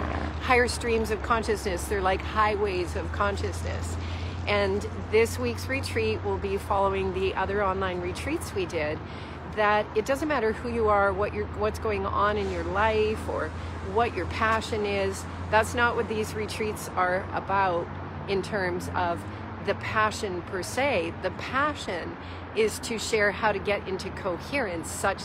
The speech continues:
that you can create the life of your dreams. And the exciting thing that's happening now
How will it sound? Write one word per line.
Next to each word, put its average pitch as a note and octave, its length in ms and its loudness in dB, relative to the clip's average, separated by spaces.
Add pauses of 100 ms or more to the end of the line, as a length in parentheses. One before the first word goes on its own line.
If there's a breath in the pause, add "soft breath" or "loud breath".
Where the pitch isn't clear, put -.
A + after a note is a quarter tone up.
that G3+ 360 2 (400 loud breath)
you G#3 200 0
can G#3+ 200 -2
create G3 360 0
the F#3 60 -8
life E3+ 320 0
of E3+ 280 -4
your E3+ 80 -6
dreams. D#3 460 -6 (120)
And F#3+ 380 -2 (880)
the G#3+ 100 4
exciting B3 580 0
thing E3+ 200 -6
that's E3+ 160 -6
happening F3 400 -4
now D#3 260 -2